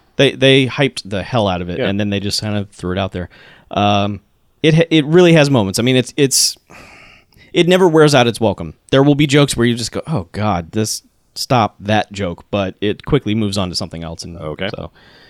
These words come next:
Speaker 1: it's a
Speaker 2: I,
Speaker 1: mixed
Speaker 2: I was si-,
Speaker 1: bag.
Speaker 2: I was semi-interested in watching it, and then, like, I think something happened and my Kristen Wiig factor was like, "Nope." <laughs>
Speaker 1: Yeah, she can go either way with me. Sometimes she's super annoying, and another time she's tolerable.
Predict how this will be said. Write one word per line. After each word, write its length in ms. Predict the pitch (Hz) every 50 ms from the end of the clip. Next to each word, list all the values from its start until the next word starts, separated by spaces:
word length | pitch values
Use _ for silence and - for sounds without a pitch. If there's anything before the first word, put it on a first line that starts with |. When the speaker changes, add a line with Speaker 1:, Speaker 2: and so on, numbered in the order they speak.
| _ _ _ _
Speaker 1:
it's 100 | _ -
a 40 | -
Speaker 2:
I, 100 | - -
Speaker 1:
mixed 160 | 151 147 147 156
Speaker 2:
I 40 |
was 120 | 165 156 - -
si-, 100 | - -
Speaker 1:
bag. 200 | 196 95 156 92
Speaker 2:
I 80 | 139 147
was 160 | 151 156 143
semi-interested 760 | - - - 147 131 131 127 123 117 110 - 113 107 - 123 107
in 40 | 104
watching 280 | 104 104 98 - 110 101
it, 100 | 98 92
and 80 | 80 92
then, 120 | 95 95
like, 240 | 95 90 90 82 - - _ _ _ _ _ _ _ _ -
I 80 | 101
think 220 | - - 110 104 - _ _ _ _ _ _ _ _ _ _ _ _
something 400 | - - 151 139 135 143 127 117
happened 320 | 123 120 117 107 120 110
and 60 | 107 98
my 80 | 95
Kristen 360 | 95 - 120 110 - - 104 98
Wiig 160 | 104 98 -
factor 260 | - 98 95 - 98
was 80 | 95 92
like, 160 | 95 90 -
"Nope." 420 | - 156 180 120 135 147 - - _ _ _ -
<laughs> 100 | - - - - - - - _ _ - - - -
Speaker 1:
Yeah, 360 | 254 285 339 330 311 277 254 -
she 220 | - - - 320
can 100 | 330 320
go 160 | 277 262 233 208
either 220 | 208 196 170 165
way 140 | 156 139 127
with 160 | 120 107 -
me. 100 | 117 104
Sometimes 380 | - - 170 175 - 196 160 -
she's 120 | - 143
super 320 | - - 160 160 - 147 143
annoying, 360 | 127 123 120 117 117 117 117
and 180 | 113 110 110 101
another 300 | 104 117 117 113 113 107
time 200 | - 117 104 101
she's 240 | - - 113 104 -
tolerable. 800 | - - - - 117 107 107 101 98 90 90 90 85 85 -